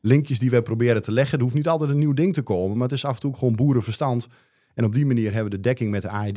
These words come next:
D's in Lossen best goed voor elkaar. Maar het gaat er dus echt puur om van, ja, we willen heel graag meer mensen die zich aanmelden, eh, dat ze een oproep krijgen als er een keer wat is, eh, in de buurt.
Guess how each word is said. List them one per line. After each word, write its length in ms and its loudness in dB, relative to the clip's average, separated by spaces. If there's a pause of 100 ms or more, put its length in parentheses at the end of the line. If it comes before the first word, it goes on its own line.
(120)
D's 100 0
in 80 -2
Lossen 340 -2 (160)
best 260 2
goed 160 -4
voor 120 -2
elkaar. 340 -2
Maar 80 -12 (500)
het 100 -4
gaat 200 -2
er 60 -6
dus 140 -2
echt 220 -6
puur 240 0
om 200 -4
van, 240 -4
ja, 220 -4
we 80 -4
willen 200 2
heel 160 2
graag 320 -4
meer 320 0
mensen 480 -6 (220)
die 140 0
zich 140 0
aanmelden, 600 -6 (380)
eh, 120 -4 (240)
dat 180 0
ze 80 -6
een 60 -4
oproep 280 -4
krijgen 380 -6
als 200 -4
er 60 -4
een 60 -6
keer 200 -4
wat 120 -8
is, 240 -8
eh, 220 -2
in 120 -4
de 80 0
buurt. 320 -6